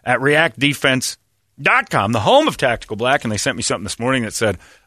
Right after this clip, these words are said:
"Uh-oh, Valentine's Day. Time for some couples who maybe have a little covid chubby going on." And not a good chubby either. The bad chubby. You know, you've been looking at your wife, and she's been looking at you, and you're like, "You two look terrible." Why not get yourself in shape as a couple?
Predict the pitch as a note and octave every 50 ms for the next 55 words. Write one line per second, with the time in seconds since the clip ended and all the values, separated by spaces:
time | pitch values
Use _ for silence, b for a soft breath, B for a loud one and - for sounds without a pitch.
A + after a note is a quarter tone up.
0 | B - F#2+ B2 - - G#2+ F#2 F2+ F#2 F2 - - F2+ G2 A2+ B2+ C3 A#2 -
1 | G2+ F2 F2 E2+ - - - E2 D#2+ D#2 D#2+ E2+ - _ _ _ _ _ _ _
2 | _ _ _ - - G2 G2 G2 - - G#2 F#2+ - - G2+ F#2+ G2 F#2+ F2 -
3 | _ _ _ _ _ _ _ _ _ _ _ _ _ _ _ _ - - A2+ -
4 | - D#3+ C#3 - D3+ C#3 C3 C3 C3 C3 C#3 C#3 C3+ C3+ C3 C#3 C#3+ D3 C#3+ C3
5 | - - D#3+ D3+ D3 D3 D#3 D3+ - - - - E3 D#3+ E3+ G3 F3+ F3 G#3 F#3+
6 | F#3 F#3 F#3 F#3 F#3 F#3+ G3+ A3+ A3 _ _ _ _ _ _ _ _ - F#2+ G2
7 | G#2 G2+ F2+ E2 D#2 D#2+ G2+ G#2+ F2+ D#2+ - - D#2+ C#2+ C#2+ D2 D2+ D#2+ D2 C2+
8 | D2+ - _ - - E2 C2 C#2 _ - F2 E2+ E2+ D#2+ D2 C#2+ - - D#2 C#2+
9 | C#2 D2+ - - - C4 A#3+ D#3+ F3 F#3+ D#3 A#2 F#2 F2 - - E2+ D#2+ D#2 -
10 | D#2+ D2+ D2 F2+ A#2+ E3+ - - - - - A2+ G#2 F#2 - G2 F#2 G2 G2+ -
11 | F#2+ E2+ - - F#2 G#2+ B2+ C#3+ C#3 A#2 G2 F#2+ F#2 F#2 E2+ - - F#2 F#3+ -
12 | - E2+ D2 C#2+ C#2 _ - - - - - - - C#2+ C2+ B1 A1 - _ _
13 | _ _ _ _ _ _ - A#2 A#2+ C#3 D3+ C3+ A#2 C3 C3+ - - A2 - -
14 | A#2+ A2 - - F#2 - - C3 A#2+ A2+ - A2 G2 - F2+ D2+ - - D3+ C#3+
15 | - A2 G2 -